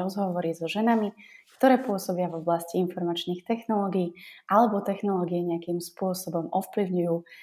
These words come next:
ich profesiu. Dnes sa budeme rozprávať o tom, ako technológie ovplyvňujú módny svet.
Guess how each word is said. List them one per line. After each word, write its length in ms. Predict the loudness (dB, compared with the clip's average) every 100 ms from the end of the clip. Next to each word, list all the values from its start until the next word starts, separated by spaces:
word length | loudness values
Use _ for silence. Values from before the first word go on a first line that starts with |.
| -14 -4 -4
ich 160 | 0
profesiu. 640 | 0 0 -2 -6 -4 -6 -8 _ -20 -20 -18 2
Dnes 400 | 6 8 8 4
sa 160 | 2
budeme 320 | 4 4 4
rozprávať 880 | 2 0 2 4 4 2 -2 -2 -4
o 80 | 2
tom, 320 | 6 8 6 4
ako 160 | -2 0
technológie 720 | 2 2 4 2 2 0 0 -4
ovplyvňujú 520 | -4 -2 2 4 4
módny 400 | 4 2 0 -2
svet. 320 | -4 -8 -10